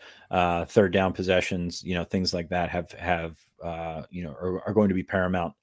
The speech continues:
this game. Uh, it was kinda like with, with, with Wisconsin, they were getting to those third and twos, third and threes, and Penn State wasn't. You gotta keep Auburn, you know, off schedule,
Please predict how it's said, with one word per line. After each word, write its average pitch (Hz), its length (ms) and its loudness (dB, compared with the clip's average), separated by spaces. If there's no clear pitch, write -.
this 92 180 -2
game. 87 320 -4
Uh, 90 300 4
it - 40 -16
was 101 100 -6
kinda 113 260 2
like 101 160 4
with, 92 160 -4
with, 92 240 -4
with 92 220 -2
Wisconsin, 92 800 -2
they 101 120 8
were 101 100 10
getting 101 320 4
to 95 100 4
those 90 320 4
third 90 300 2
and 90 160 -4
twos, 90 420 0
third 92 300 4
and 85 140 -8
threes, 95 440 0
and 85 80 -6
Penn 90 140 -2
State 80 300 -2
wasn't. 92 400 4
You 98 100 0
gotta 95 160 6
keep 98 260 0
Auburn, 98 500 8
you 95 80 0
know, 87 120 4
off 95 220 6
schedule, 101 540 4